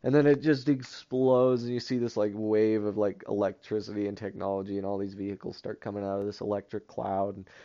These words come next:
pretty cool commercial. Um, but that, that is what, like, <sighs> that's, it's what I talk about all the time, like, with this rapid expanse of technology and brain power and just ideas. Like, it's,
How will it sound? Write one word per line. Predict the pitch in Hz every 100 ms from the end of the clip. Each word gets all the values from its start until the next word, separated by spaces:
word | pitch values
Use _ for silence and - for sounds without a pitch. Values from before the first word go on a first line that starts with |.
| _
pretty | - 196
cool | 120 127
commercial. | 104 98 92 92 85 - - - _
Um, | - 98 95 92
but | 95 -
that, | 123 131 -
that | 135 156 156
is | 120
what, | 113 120 117 -
like, | 107 104 92 - _ _ _ _ _ _ _ _ -
<sighs> | - - -
that's, | - 127 -
it's | 151 - 147
what | 143
I | 143 120
talk | 123 117 117
about | 101
all | 101 101
the |
time, | 101 107 98 92
like, | 90 90
with | 101 98
this | 104 101
rapid | 117 113 117 117 117 113 110
expanse | 101 - - - 110 107 104
of | 95
technology | - 95 101 107 107 104 107
and | 98 90
brain | 104 110 104
power | 101 98 104 101 98
and | - - 76 _ _ _ _ _ _ -
just | 110 - - - - -
ideas. | 143 139 151 165 107 73 - -
Like, | 180 170 160
it's, | 160 170 135 135 -